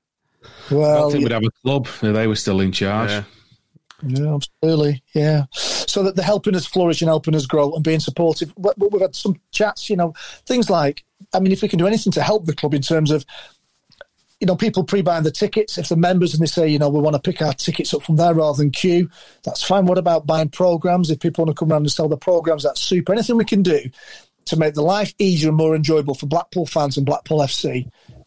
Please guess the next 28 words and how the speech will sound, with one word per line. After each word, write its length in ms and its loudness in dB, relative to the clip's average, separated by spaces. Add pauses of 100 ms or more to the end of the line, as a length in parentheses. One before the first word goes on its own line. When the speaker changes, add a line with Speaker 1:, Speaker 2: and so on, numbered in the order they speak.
(120)
Speaker 1:
you 100 2
know, 560 -2 (260)
just 200 -4
pushing 260 -2
against 300 0
an 80 2
open 260 0
door, 220 2
really. 180 -2
Anything 240 2
we 80 0
can 160 0
do 160 2
to 140 -8
help 260 0
that, 200 0 (220)
you 100 2
know, 140 4
would 100 0
be, 120 2
would 260 2
be 80 0
great 240 0
to 80 0
help, 200 0
really. 320 0
Yeah. 120 2
Speaker 3:
Yeah, 60 2